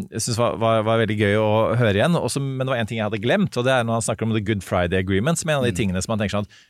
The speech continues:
Speaker 1: som, som brakte på en måte fred da, i, i Nordland, ehm, inntil videre, <laughs> og som, eh, er jo fortsatt, eh, eh, kivinger der,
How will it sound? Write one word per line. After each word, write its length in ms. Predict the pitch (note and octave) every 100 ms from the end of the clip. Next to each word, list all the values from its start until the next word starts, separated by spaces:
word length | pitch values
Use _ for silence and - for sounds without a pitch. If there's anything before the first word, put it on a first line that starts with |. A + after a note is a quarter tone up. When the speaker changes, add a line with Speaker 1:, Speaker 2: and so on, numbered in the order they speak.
| _
Speaker 1:
som, 160 | - B2+
som 140 | A#2+
brakte 260 | C3 - -
på 80 | G2
en 80 | G2+
måte 220 | G#2+ - _
fred 360 | - A2 A2+ C3+
da, 240 | A#2 A2
i, 340 | G#2+ A#2 A2+
i 380 | F#2+ A2 G#2+ G#2+
Nordland, 420 | A2+ G2+ G2+ D#3 - - _ _
ehm, 560 | - A2 A2 G#2 G#2 G#2 A#2
inntil 240 | A2 A2+
videre, 220 | F#2 G#2+ D#3 B2 A#2+
<laughs> 200 | F#2 -
og 220 | B2+ B2+
som, 400 | - B2 A#2+ A#2+
eh, 260 | A2+ A2+ A2
er 460 | G2+ G2 G#2 F2+ F#2
jo 280 | F#2+ G2 F#2
fortsatt, 320 | F#2+ G2 B2 C#3
eh, 320 | B2+ A#2+ A#2 A2 - - -
eh, 200 | A2+ A2+ G#2+
kivinger 400 | B2+ F#2 F2 F#2
der, 160 | D3